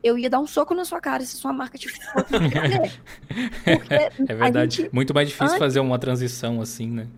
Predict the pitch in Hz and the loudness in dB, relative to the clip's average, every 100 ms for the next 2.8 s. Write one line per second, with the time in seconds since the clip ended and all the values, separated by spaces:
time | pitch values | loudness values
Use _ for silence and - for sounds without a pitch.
0 | - 302 339 359 370 403 - 294 320 - | -10 -4 -4 -4 -4 -4 -2 0 0 -2
1 | 349 339 349 330 330 320 330 - - 254 | -4 -4 -2 -4 -2 -2 -2 -2 -2 -4
2 | 339 294 202 247 233 202 233 254 | -2 0 0 -2 -4 -6 -6 -8